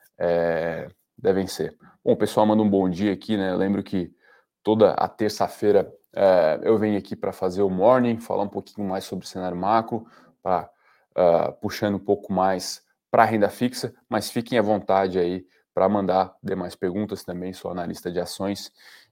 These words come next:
então, ah, fiquem à vontade aí para mandarem as perguntas, até mesmo aqui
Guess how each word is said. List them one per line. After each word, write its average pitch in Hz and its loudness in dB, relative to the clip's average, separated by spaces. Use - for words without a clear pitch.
então, 90 -2
ah, 76 0
fiquem - -10
à 92 -4
vontade 87 -4
aí 85 -4
para 87 -2
mandarem 87 0
as - -8
perguntas, 104 -2
até - -2
mesmo 98 2
aqui - -6